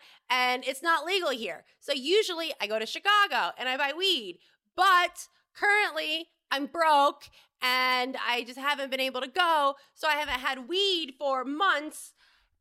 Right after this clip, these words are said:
and I luckily got my gay hairdresser to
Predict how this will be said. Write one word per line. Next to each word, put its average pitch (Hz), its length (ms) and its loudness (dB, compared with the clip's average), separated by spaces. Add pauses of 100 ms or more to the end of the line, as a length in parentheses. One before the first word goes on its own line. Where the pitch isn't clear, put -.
and 262 500 0
I 247 380 4
luckily 254 720 0 (960)
got 269 220 2
my 247 160 0
gay 302 380 2
hairdresser 247 840 -2 (340)
to 233 580 0